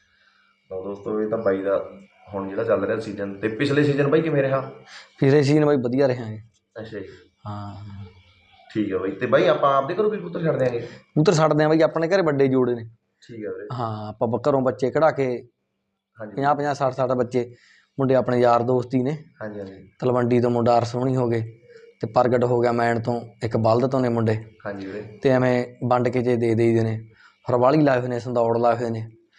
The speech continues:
Speaker 2: ਐਵੇਂ ਵੰਡ ਕੇ ਲਾ ਲਈਦੇ ਨੇ ਬਾਈ।
Speaker 1: ਬਿਲਕੁਲ ਵੀਰੇ, ਬਿਲਕੁਲ।
Speaker 2: ਜਿੱਥੋਂ ਸੈੱਟ ਆਉਂਦਾ ਬਾਈ, ਉੱਥੋਂ ਕਬੂਤਰ ਛੱਡ ਲਈਦੇ ਨੇ।
Speaker 1: ਹਾਂਜੀ, ਹਾਂਜੀ, ਸਹੀ ਹੈ ਜੀ। ਤੇ ਬਾਕੀ ਬਾਈ ਆਪਣਾ ਵੀ ਕੋਈ ਚੇਲਾ ਗਾ ਮੂਹਰੇ ਕੋਈ ਇਸ ਲਾਈਨ ਦੇ ਵਿੱਚ?
Speaker 2: ਬਾਈ ਆਪਾਂ ਚੇਲੇ ਤਾਂ ਕਿਹਾ ਨਹੀਂ ਕਿਸੇ ਨੂੰ।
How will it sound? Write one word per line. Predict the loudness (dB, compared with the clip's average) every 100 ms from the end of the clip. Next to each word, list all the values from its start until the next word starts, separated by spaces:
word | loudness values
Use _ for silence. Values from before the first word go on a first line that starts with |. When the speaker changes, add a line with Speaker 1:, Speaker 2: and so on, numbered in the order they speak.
| _ _ -6
Speaker 2:
ਐਵੇਂ | -2 2
ਵੰਡ | 2 2
ਕੇ | 0
ਲਾ | 2 2
ਲਈਦੇ | 0 -6
ਨੇ | -10
ਬਾਈ। | -16 -20
Speaker 1:
ਬਿਲਕੁਲ | -20 _ -20 -20 -16 -16
ਵੀਰੇ, | -16
ਬਿਲਕੁਲ। | -18 -6 -2
Speaker 2:
ਜਿੱਥੋਂ | 0 0
ਸੈੱਟ | 0 0
ਆਉਂਦਾ | 0 2
ਬਾਈ, | 2 0
ਉੱਥੋਂ | -2 -6
ਕਬੂਤਰ | -10 -8 -6
ਛੱਡ | -6 -8
ਲਈਦੇ | -10 -12
ਨੇ। | -18 -20
Speaker 1:
ਹਾਂਜੀ, | -20 -20
ਹਾਂਜੀ, | -20 _ _
ਸਹੀ | -20 -20
ਹੈ |
ਜੀ। | _ _ _ _ _ _ _ _ _ _ _ -20
ਤੇ | -14 -12 -4
ਬਾਕੀ | -4 -4 -10
ਬਾਈ | -6
ਆਪਣਾ | -6 -6 -6 -4 -2
ਵੀ | -4 -6
ਕੋਈ | -4 -4
ਚੇਲਾ | -2 2 4
ਗਾ | 4 0
ਮੂਹਰੇ | 0 -6
ਕੋਈ | -6 -8 -8 -10 -10
ਇਸ | -8 -6
ਲਾਈਨ | 0 0
ਦੇ | 0
ਵਿੱਚ? | -4 -6 -10 -14 -20 -20 -2
Speaker 2:
ਬਾਈ | 4 4
ਆਪਾਂ | 4
ਚੇਲੇ | 4 6 6
ਤਾਂ | 4
ਕਿਹਾ | 0 -4 -4
ਨਹੀਂ | -6
ਕਿਸੇ | -4
ਨੂੰ। | -6